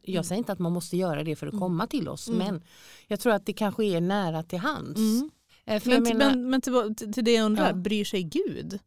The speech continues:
Speaker 1: Ja,
Speaker 2: Är det en
Speaker 1: det
Speaker 2: fråga som han... Är liksom
Speaker 1: Det är ju, det är ju liksom svårt att veta. Alltså,
Speaker 2: Mm.
Speaker 1: Gud är ju ett sånt vitt begrepp.
Speaker 2: Mm.
Speaker 1: Men jag tänker att om jag tänker att Gud är, är, är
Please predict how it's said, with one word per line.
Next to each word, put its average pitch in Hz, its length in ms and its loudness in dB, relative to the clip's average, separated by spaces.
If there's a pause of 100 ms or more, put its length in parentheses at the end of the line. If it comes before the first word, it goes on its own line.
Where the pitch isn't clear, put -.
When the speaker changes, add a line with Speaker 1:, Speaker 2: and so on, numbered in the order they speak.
(160)
Speaker 1:
Ja, 262 220 0
Speaker 2:
Är - 100 6
det 339 60 4
en 359 60 4
Speaker 1:
det 170 60 0
Speaker 2:
fråga 247 300 2
som 220 100 0
han... 190 240 -2
Är 220 80 -2
liksom 175 380 -2 (1300)
Speaker 1:
Det 294 80 4
är 285 40 8
ju, 233 100 4
det 220 160 0
är 277 40 6
ju 247 100 4
liksom 190 300 -2
svårt 170 320 -4
att 143 80 -6
veta. 156 340 -6 (120)
Alltså, 196 240 0
Speaker 2:
Mm. 175 100 2
Speaker 1:
Gud 196 280 -2
är 208 40 -2
ju 180 100 -2
ett 165 100 -6
sånt 175 240 -2
vitt 175 360 -6
begrepp. 175 440 -4
Speaker 2:
Mm. 196 120 2
Speaker 1:
Men - 100 6
jag - 140 2
tänker 220 280 0
att 190 200 -2 (280)
om 240 240 2
jag 196 200 4
tänker 247 280 0
att 190 120 -4
Gud 190 340 0
är, 160 100 0
är, 160 180 -2
är 165 220 -2